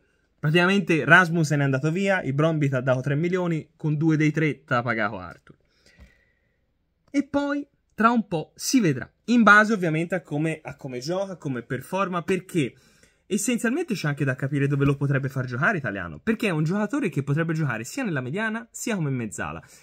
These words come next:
in base anche a come gioca Itali-, come deciderà Italiano di giocare, di giocare l'anno prossimo, perché, eh, se Italiano vorrà giocare con un quattro due tre uno,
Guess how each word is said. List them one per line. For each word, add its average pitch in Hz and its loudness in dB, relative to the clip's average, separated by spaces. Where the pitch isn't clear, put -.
in 262 6
base 226 6
anche 202 0
a 175 -4
come 165 0
gioca 143 0
Itali-, 139 -2
come 147 0
deciderà 123 -2
Italiano 120 -4
di 110 -8
giocare, 113 -8
di 127 -4
giocare 120 -4
l'anno 113 -6
prossimo, 156 -6
perché, 110 -10
eh, 110 -6
se - -6
Italiano 131 0
vorrà 113 -4
giocare 123 0
con 117 -8
un 113 -8
quattro 156 -2
due 135 -2
tre 135 -4
uno, 214 -2